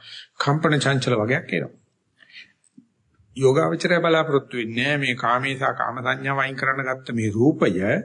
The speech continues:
ගෙවන් වෙන එක හොඳයි. නමුත් ගෙවන් වෙන්නේ කෙලින්ම ගෙවන් වෙන්නේ නැහැ. එයා රූප සංඥාවක් මෙතෙන්ට එනවා. ඒ රූප සංඥාවේ තියෙන අරුමේ තමයි,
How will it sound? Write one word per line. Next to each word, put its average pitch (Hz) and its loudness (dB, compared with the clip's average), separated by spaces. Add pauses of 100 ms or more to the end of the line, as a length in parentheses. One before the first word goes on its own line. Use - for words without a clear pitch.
(520)
ගෙවන් 127 4
වෙන 147 2
එක 135 -2
හොඳයි. 117 0
නමුත් 120 -2 (440)
ගෙවන් 139 0
වෙන්නේ 127 0
කෙලින්ම 160 2
ගෙවන් 131 0
වෙන්නේ 113 -2
නැහැ. 147 0
එයා 139 2
රූප 135 0 (1700)
සංඥාවක් 170 2 (580)
මෙතෙන්ට 147 0
එනවා. - -6 (600)
ඒ 143 2
රූප 160 4
සංඥාවේ 120 2
තියෙන 117 -2 (1500)
අරුමේ 139 6
තමයි, 117 0